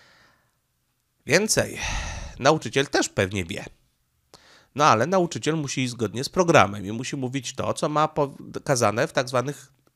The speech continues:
pro-, y, podręcznikach dla, dla, dla nauczycieli. Inaczej będzie miał problem z kuratorium.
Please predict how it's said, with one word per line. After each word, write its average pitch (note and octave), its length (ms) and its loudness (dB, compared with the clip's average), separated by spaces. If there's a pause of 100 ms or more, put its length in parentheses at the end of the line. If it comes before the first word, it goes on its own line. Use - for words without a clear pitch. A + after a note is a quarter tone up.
pro-, D3+ 280 0
y, C3+ 140 4 (580)
podręcznikach C3+ 680 4
dla, D3 180 4
dla, D#3 400 2
dla D3+ 260 4
nauczycieli. D#3+ 640 0
Inaczej E3+ 260 -2
będzie F3 200 0
miał E3+ 140 2
problem D3+ 340 0
z - 40 -10
kuratorium. - 560 -2